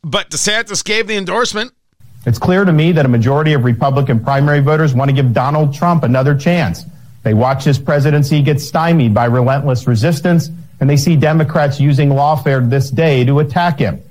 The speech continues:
Speaker 2: Well, I've had disagreements with Donald Trump, such as on the coronavirus pandemic and his elevation of Anthony Fauci. Trump is superior to the current incumbent, Joe Biden.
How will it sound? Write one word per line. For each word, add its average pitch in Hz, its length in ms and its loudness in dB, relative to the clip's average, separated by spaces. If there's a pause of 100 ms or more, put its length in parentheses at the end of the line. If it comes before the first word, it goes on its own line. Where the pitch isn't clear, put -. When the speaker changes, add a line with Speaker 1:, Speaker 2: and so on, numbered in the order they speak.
(440)
Speaker 2:
Well, 113 120 0
I've 143 80 -2
had 180 160 2
disagreements 180 760 2
with 123 140 0
Donald 107 340 0
Trump, 127 320 -2
such 139 240 -2
as 123 120 2
on 135 120 2
the 127 80 2
coronavirus 139 840 0
pandemic 151 560 2 (320)
and 131 100 2
his 143 160 2
elevation 143 680 2
of 127 100 0
Anthony 131 380 0
Fauci. 107 680 -2 (280)
Trump 208 280 0
is 190 180 0
superior 151 640 0
to 151 140 -2
the 147 100 0
current 147 320 0
incumbent, 156 560 0
Joe 139 220 2
Biden. 143 480 0